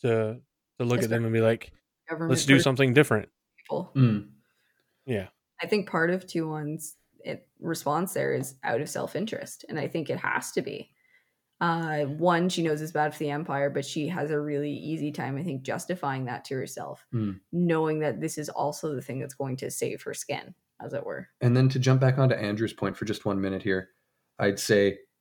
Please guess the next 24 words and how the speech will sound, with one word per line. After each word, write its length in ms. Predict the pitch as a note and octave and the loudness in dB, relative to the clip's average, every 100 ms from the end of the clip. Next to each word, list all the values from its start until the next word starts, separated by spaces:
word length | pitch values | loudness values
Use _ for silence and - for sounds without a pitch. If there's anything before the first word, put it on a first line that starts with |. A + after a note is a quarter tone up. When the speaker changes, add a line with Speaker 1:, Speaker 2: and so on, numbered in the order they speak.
| _ | _
Speaker 3:
he's 260 | _ B2+ A2 | _ 2 4
right 340 | G#2 G#2+ B2 A#2+ | 4 4 4 4
in 100 | A2 | 2
that, 180 | G#2 | 2
like, 320 | A2 G2 - - _ _ _ _ _ _ - | 2 0 -2 -14 _ _ _ _ _ _ -6
you're 240 | A2+ A#2 | 4 6
never 260 | A#2 A#2 A#2 | 8 8 8
going 220 | A#2 A2+ | 6 4
to 120 | A2 | 2
achieve 280 | - - G#2+ | 2 2 2
anything 380 | G#2+ G#2+ A2 G#2+ | 2 2 2 0
just 180 | G3+ | 0
by 380 | - F#2+ F#2 F2 - _ _ _ _ _ | 4 4 4 -2 -10 _ _ _ _ _
trying 300 | - G#2+ G#2+ | 4 6 4
to 80 | A2 | 0
not 260 | G#2 G2 G2+ | 4 4 4
understand 500 | G2 G2 G2+ F#2+ F#2+ | 0 -2 -2 -2 -2
and 60 | |
just 160 | F#2 - | -4 -2
labeling 380 | G#2 G2 F#2+ F#2+ | -2 0 -2 -2
things 200 | G#2+ F3+ | -2 0
Speaker 2:
Yeah. 80 | C#3 | 0
Speaker 3:
as 60 | |
bad. 260 | G2 G2+ | 0 0